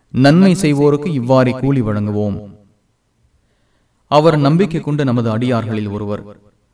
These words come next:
நபியும் நல்லவருமான இஸ்ஹாக் பற்றி அவருக்கு நற்செய்தி கூறினோம். அவர் மீதும் இஸ்ஹாக் மீதும்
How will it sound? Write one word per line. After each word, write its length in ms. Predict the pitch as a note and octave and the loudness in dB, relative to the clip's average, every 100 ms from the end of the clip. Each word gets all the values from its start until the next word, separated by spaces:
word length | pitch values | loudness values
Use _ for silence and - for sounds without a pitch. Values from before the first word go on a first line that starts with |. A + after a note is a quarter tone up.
| _ - | _ -2
நபியும் 680 | A#2+ B2+ C3 C#3 C3+ C#3 - - | 0 2 2 2 -2 -8 -16 -4
நல்லவருமான 720 | C3+ C#3 F3+ D#3 C3 B2 C3 | 2 4 4 2 0 0 0
இஸ்ஹாக் 540 | C3 A#2+ - C3 B2+ C3 | 0 -2 -6 -6 -6 -8
பற்றி 500 | A2 C#3 C3 C3+ B2+ C3+ - | -10 -8 -10 -12 -20 _ 0
அவருக்கு 420 | D3 E3+ D#3+ C3+ | 2 4 2 0
நற்செய்தி 460 | C3 - F3+ C#3 | -2 -2 -6 -6
கூறினோம். 640 | - A2+ G#2 G#2+ G2+ G#2 G2 _ _ _ _ _ _ | -6 -6 -4 -4 -6 -8 -18 _ _ _ _ _ _
அவர் 320 | - C3 D3+ C3 | -2 2 2 2
மீதும் 520 | A#2+ A#2+ A2+ A#2 A2 | 0 0 -2 -4 -8
இஸ்ஹாக் 420 | B2+ D3+ B2+ C#3+ | -6 -4 -4 -4
மீதும் 580 | A#2+ A#2 B2+ B2 B2 | -4 -2 -4 -6 -12